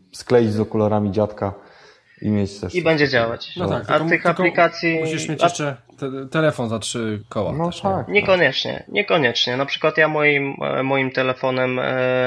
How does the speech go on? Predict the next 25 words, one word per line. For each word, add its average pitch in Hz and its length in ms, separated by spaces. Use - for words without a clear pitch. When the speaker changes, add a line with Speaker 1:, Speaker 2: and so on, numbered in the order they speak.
Speaker 2:
włożonym 135 540
do 123 100
tych, - 380
e, 123 440
do 127 120
tych 131 280
gogli 131 440
kartonowych, 135 640
nie 131 340
do 127 120
tych, 120 280
e, 120 180
samsungowskich, 123 640
tylko - 200
kartonowych 135 560
i 311 40
miałem 311 200
Speaker 1:
No. 147 60
Speaker 2:
podobny 135 360
efekt, 117 300
tak? 120 160
Więc 127 240
każdy, 143 320
kto 135 180
ma 127 200